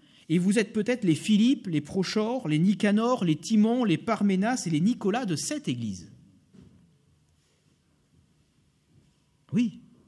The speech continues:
Le diable essaie toujours de nous sous-estimer. Il essaie toujours d'amenuiser nos compétences. «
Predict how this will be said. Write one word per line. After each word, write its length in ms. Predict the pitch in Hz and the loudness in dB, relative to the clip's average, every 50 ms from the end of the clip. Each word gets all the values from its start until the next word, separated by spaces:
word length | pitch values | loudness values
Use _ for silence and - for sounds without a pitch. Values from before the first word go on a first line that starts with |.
| _ _ _ _ _ _ _ _ _ _ _ _ _ _ _ _ _ _ _ _ _ _ _ _ _ - _ _ _ _ _ _ _ _ _ _ _ _ _ _ _ _ _ _ _ _ _ _ _ _ _ _ _ _ _ _ _ _ _ _ _ _ | _ _ _ _ _ _ _ _ _ _ _ _ _ _ _ _ _ _ _ _ _ _ _ _ _ -20 _ _ _ _ _ _ _ _ _ _ _ _ _ _ _ _ _ _ _ _ _ _ _ _ _ _ _ _ _ _ _ _ _ _ _ _
Le 100 | 131 139 | -2 -2
diable 340 | 135 143 202 208 202 165 131 | 0 -2 -2 -4 -4 -4 -4
essaie 240 | 120 - - 127 | -6 -4 -4 -6
toujours 840 | 117 - - - 226 202 160 151 165 170 175 196 214 - - - _ _ | -6 -6 -4 0 2 2 4 4 4 4 4 2 -2 -6 -10 -16 _ _
de 140 | 147 135 135 | -6 -4 -2
nous 120 | 135 135 | -2 -4
sous-estimer. 920 | 127 - - - 208 202 165 180 160 - - - 143 120 98 98 101 - - _ _ _ _ _ _ _ _ _ _ _ _ _ _ _ _ _ _ _ - _ _ _ _ | -6 -8 -10 -4 -4 -2 -2 -2 -6 -6 -8 -8 -8 -8 -8 -10 -12 -18 -20 _ _ _ _ _ _ _ _ _ _ _ _ _ _ _ _ _ _ _ -20 _ _ _ _
Il 140 | 147 156 170 | 0 0 0
essaie 240 | 165 165 - 180 170 | 0 2 0 -2 -2
toujours 560 | - - 254 240 202 185 214 233 262 240 196 | 2 4 6 6 6 8 6 4 4 2 0
d'amenuiser 880 | 156 143 160 180 185 196 202 214 202 196 202 202 190 175 170 202 220 | 2 4 6 10 10 12 12 12 12 12 12 12 12 10 8 6 4
nos 140 | 202 185 160 | 2 0 -2
compétences. « 840 | - 180 160 170 165 156 - 120 107 110 - - - - - - _ | -2 -6 -6 -6 -8 -8 -8 -10 -10 -12 -14 -16 -16 -18 -20 -20 _